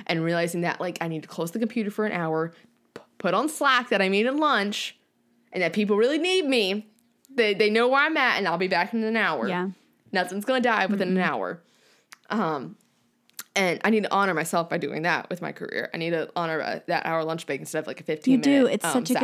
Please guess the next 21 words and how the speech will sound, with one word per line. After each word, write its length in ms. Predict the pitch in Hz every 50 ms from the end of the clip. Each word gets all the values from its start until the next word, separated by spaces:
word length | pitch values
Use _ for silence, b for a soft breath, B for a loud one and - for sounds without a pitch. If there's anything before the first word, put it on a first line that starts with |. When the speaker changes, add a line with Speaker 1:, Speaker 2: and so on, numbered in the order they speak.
| 247 -
Speaker 1:
salad. 20 | -
Speaker 2:
time 220 | - 226 214 220 208
to 140 | - 220
reset. 520 | 196 196 190 190 - - 175 143 - - - - - _ _ _ _ _ _ _ _ _ _ _ - - - - _ _ -
Like, 260 | 220 214 202 - - -
in 120 | 226 226
the 60 | 220 208
Speaker 1:
Yeah. 60 | 202
Speaker 2:
middle 140 | 202 208 208
of 120 | 208 208
the 100 | 233 233
day, 560 | 214 214 196 196 190 190 190 185 180 180 165 -
Speaker 1:
Yeah. 60 | 190 - - - _ _ _ _ -
Speaker 2:
Give 160 | - 214 202
yourself 360 | 233 240 233 - 220 208 -
the 80 | - 220
break 260 | 208 - 202 202 202
that 80 | 214 202
you 120 | 196 208
deserve. 640 | 196 208 202 - 196 190 185 180 180 175 175 175 180 -
Yeah, 300 | 202 208 190 165 143